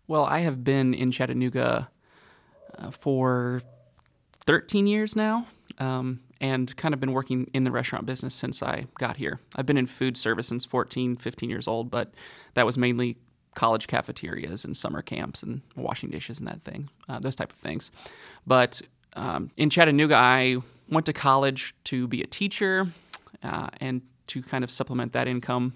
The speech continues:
the bartending and serving business was pretty lucrative, especially, uh, it worked with the nights and weekends that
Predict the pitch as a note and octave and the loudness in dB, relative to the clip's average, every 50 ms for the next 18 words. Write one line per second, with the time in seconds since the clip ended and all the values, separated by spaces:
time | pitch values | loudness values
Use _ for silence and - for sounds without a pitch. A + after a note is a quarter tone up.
0 | - - - C3+ C3 B2+ B2 B2+ B2+ B2+ B2+ - C3 B2 A#2+ B2 A#2+ A#2+ B2+ - | -10 -18 -8 -4 -4 -4 0 0 0 0 0 0 -2 -2 0 0 -2 -2 -4 -4
1 | - C3+ C3+ B2 B2 B2 A#2 - - - - - - - A#2 - - - - - | -2 -4 -2 -2 -2 -4 -4 -4 -6 -6 -8 -6 -4 -4 -4 -4 -6 -10 -14 -20
2 | - - - - _ - - D#3+ C#3+ C3 B2+ A#2+ - B2+ A#2 B2+ A#2 - - - | -20 -20 -20 -20 _ -6 0 0 2 2 2 0 -2 -2 -4 -4 -4 -6 -12 -14
3 | - - - - - - - - - - - - - - - - - - - A2+ | -8 -8 -8 -8 -6 -8 -8 -10 -10 -10 -12 -12 -10 -10 -10 -10 -10 -8 -10 -10
4 | - - - - - - - - D2 - - - - - - - - - - - | -10 -10 -12 -10 -8 -10 -8 -8 -8 -10 -8 -8 -8 -8 -8 -8 -8 -8 -8 -8
5 | - - - - - | -8 -6 -6 -8 -8